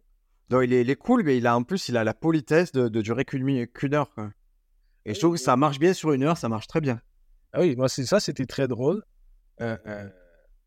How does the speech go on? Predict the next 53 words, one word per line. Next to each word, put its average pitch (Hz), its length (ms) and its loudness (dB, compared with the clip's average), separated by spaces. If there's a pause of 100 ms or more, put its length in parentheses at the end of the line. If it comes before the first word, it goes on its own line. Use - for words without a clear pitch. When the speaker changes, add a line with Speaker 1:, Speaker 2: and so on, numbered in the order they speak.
(320)
Speaker 2:
c'est, 120 260 0
c'est 127 180 4
ma 117 140 0
femme, 165 180 2
justement, 143 300 0
qui - 120 -4
m'a 107 120 0
fait - 160 -4
regarder 104 480 -2
et 151 60 -2
tout. 202 260 -8 (480)
On 127 140 -4
commence 135 440 0
à 120 140 -2
regarder, 110 520 -2
ok, 175 220 -8
je 135 320 -2
dis 110 120 -2
ok, 107 260 -4 (220)
ok. - 160 -10
Après, 143 320 2
il - 20 4
y 135 40 4
a 127 40 2
des 120 100 2
trucs 160 200 -4
très 147 160 2
sympas 123 280 -6
qui 113 140 -6
se - 120 -8
passent. 175 280 0 (560)
Et 123 80 0
c'est 143 180 0
con 247 220 2
parce 160 140 -2
que 127 100 -2
je 120 100 -4
me 127 100 -2
suis 139 180 -4
dit, 165 340 0 (720)
putain, - 200 0
les 127 180 2
Américains 127 440 2
vont 127 120 0
le 117 80 2
prendre, 139 280 -2
ils 120 60 -2
vont 117 100 -4
faire 117 160 -6
un 117 60 -2
truc - 220 -14
bien 117 180 -2
avec. 104 360 -10